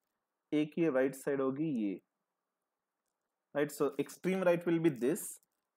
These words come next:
and extreme left will be this. Okay, so now B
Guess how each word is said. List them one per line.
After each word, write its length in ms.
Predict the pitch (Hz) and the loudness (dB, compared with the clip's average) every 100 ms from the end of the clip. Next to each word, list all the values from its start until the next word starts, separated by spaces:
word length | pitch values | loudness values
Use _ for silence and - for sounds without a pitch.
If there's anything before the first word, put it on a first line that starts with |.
| _ | _
and 340 | 139 127 139 202 - _ _ _ _ _ 127 | 0 0 -2 -8 -18 _ _ _ _ _ -6
extreme 800 | 120 - - - 135 127 104 107 | -6 -10 -10 -2 0 0 0 2
left 280 | 120 - - | 0 -2 -6
will 180 | 120 | -4
be 200 | 120 147 | 0 0
this. 320 | 170 113 95 - - - - - _ _ _ _ | -2 -4 -8 -8 -18 -18 -18 -20 _ _ _ _
Okay, 260 | 120 175 170 - _ _ _ _ _ - | -8 -6 -6 -14 _ _ _ _ _ -2
so 60 | |
now 380 | 147 170 202 - - _ _ _ 117 113 | 4 6 4 2 -10 _ _ _ -14 -6
B 420 | 131 220 170 190 | 0 2 2 0